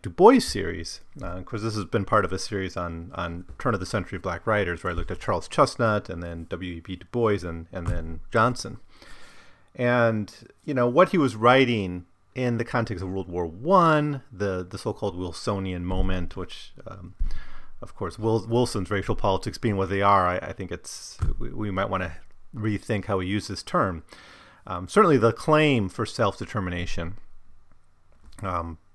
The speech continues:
was taken seriously by many non-whites, uh, despite whatever Wilson's own, own racial politics, um, in the United States may have been. Um,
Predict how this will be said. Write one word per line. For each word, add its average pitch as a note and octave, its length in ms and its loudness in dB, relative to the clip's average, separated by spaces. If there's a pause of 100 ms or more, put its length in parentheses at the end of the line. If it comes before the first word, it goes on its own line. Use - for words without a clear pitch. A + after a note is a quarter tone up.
(120)
was A2 160 -2
taken G#2 240 0
seriously D3+ 340 2
by G#2 140 0
many F#2+ 260 -2
non-whites, F2+ 880 0
uh, F2 320 -4
despite - 480 -4
whatever E2+ 400 -6
Wilson's F2 500 -6
own, F2+ 360 -8 (640)
own F#2+ 280 -4
racial G2+ 280 -4
politics, - 840 -4 (100)
um, F2 320 -12
in A#2+ 120 -4
the G2+ 60 -6
United F2 240 -6
States - 460 -10
may F2 100 -10
have E2 160 -14
been. E2+ 320 -6
Um, - 420 -6